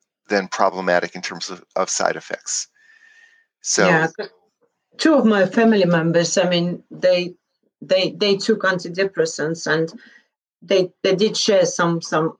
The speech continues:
Speaker 2: some, some, some views on, you know, and they, they, they said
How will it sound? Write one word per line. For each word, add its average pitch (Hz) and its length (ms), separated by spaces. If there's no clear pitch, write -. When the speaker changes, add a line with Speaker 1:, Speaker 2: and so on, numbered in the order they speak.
Speaker 2:
some, - 380
some, 165 420
some 175 260
views 202 400
on, 214 240
you 180 80
know, 151 200
and 170 300
they, 170 140
they, 165 200
they 185 120
said 196 360